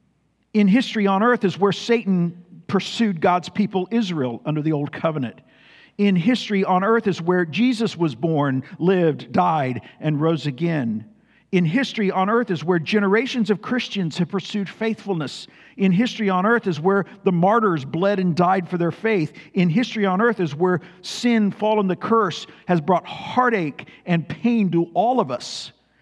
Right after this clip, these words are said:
In history on earth is where Satan destroys marriages, abuses children, deceives nations, and infects churches. Do you see the reasoning? In history on earth, Jesus will come back and set that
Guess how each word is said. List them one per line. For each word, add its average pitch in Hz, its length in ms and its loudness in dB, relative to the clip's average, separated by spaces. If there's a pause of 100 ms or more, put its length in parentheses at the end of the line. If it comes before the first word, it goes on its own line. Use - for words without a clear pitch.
(200)
In 220 180 4
history 220 440 0
on 190 220 0
earth 220 460 0 (300)
is 170 180 2
where 196 120 4
Satan 214 460 0
destroys 208 640 0
marriages, 185 640 0 (160)
abuses 175 600 0
children, 175 560 -2 (200)
deceives 208 600 0
nations, 175 640 -2 (240)
and 170 140 0
infects 170 580 -2
churches. 156 600 -6 (200)
Do 165 80 -2
you 160 120 2
see 240 240 0
the 220 120 -2
reasoning? 220 600 -2 (220)
In 180 120 2
history 190 640 0
on 165 200 0
earth, 185 420 0 (240)
Jesus 220 580 0
will 170 140 0
come 156 260 -2
back 127 380 -6 (180)
and 160 160 0
set 214 720 0
that 165 300 0